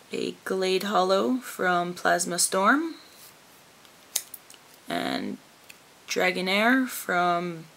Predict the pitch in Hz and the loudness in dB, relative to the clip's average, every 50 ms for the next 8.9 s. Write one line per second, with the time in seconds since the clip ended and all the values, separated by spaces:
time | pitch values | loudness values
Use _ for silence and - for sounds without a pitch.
0 | - - - - - - - - - - - - - - - - - - - - | -20 -20 -20 -20 -20 -20 -20 -20 -20 -20 -20 -20 -20 -20 -20 -20 -20 -20 -16 -10
1 | - - 71 85 87 92 95 95 92 - 95 - - - - - - - - - | -6 0 2 4 4 4 2 -2 -4 -4 -2 0 -2 -2 -2 -6 -12 -20 -20 -20
2 | - - - 180 175 175 196 185 175 170 208 233 240 - - - - - - - | -20 -16 -14 -12 -4 0 2 4 4 4 0 -2 -6 -8 -10 -10 -10 -16 -20 -20
3 | - - - - - - - - - - - - - - - - - - - - | -20 -20 -20 -20 -20 -20 -20 -20 -20 -20 -18 -14 -14 -12 -12 -14 -20 -20 -18 -12
4 | - - - - - - - - - 175 196 190 185 185 185 180 - - - - | -12 -12 -12 -14 -20 -20 -20 -12 -8 -4 -2 -2 0 0 -2 -2 -4 -6 -6 -2
5 | - - - 190 180 175 175 196 220 247 247 247 - - - - 180 175 175 175 | -2 0 2 4 2 2 4 4 4 4 4 4 2 0 0 0 -2 -2 -2 -4
6 | 170 - 170 165 165 160 160 165 165 160 - - 151 151 160 185 214 - - - | -2 0 2 2 2 0 -2 -2 -4 -2 0 2 2 4 4 4 2 0 -4 -8
7 | - - - 180 170 165 - - - - 170 170 165 165 160 160 156 156 - - | -10 -6 -4 -4 -4 -4 -6 -10 -8 -6 -4 -4 -4 -4 -6 -8 -8 -10 -16 -20
8 | - - - - - - - 180 175 - - 175 170 170 165 160 156 | -20 -14 -6 -4 -2 0 0 0 0 0 2 2 2 2 2 2 0